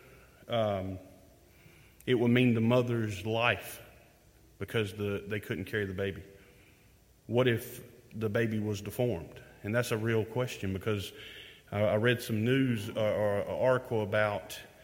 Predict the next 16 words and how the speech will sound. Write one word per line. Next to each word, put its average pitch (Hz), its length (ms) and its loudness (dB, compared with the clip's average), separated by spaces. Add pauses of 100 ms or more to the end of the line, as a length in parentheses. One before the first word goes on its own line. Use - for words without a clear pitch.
(540)
uh, 98 320 0
a 107 80 -4
place 120 320 -2
in 110 80 -2
the 104 60 -2
world 113 340 2
where 107 260 2
they 110 300 0
are 104 220 2
trying 117 460 -2
to - 140 -8
do 113 220 -2
away 110 360 2
with 104 300 -4
all 131 560 0
babies 107 760 -2